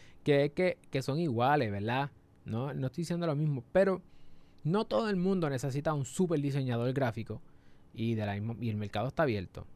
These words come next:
Ahí Jonathan Hulbe nos dice que la affiliate de Amazon funciona muy bien, y aquí lo paso.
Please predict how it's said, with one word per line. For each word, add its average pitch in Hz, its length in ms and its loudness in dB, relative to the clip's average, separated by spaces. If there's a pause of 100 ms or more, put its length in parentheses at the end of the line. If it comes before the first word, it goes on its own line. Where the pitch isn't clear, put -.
Ahí 117 400 0
Jonathan 143 400 -2
Hulbe 151 240 0
nos 139 120 -2
dice 147 220 -4
que 147 80 -4
la 120 80 -2
affiliate 127 340 -2
de 143 100 2
Amazon 143 400 -2
funciona 135 640 -2 (520)
muy 143 340 2
bien, 135 340 2
y 95 60 -4
aquí 101 200 -6
lo 123 120 0
paso. 120 360 -2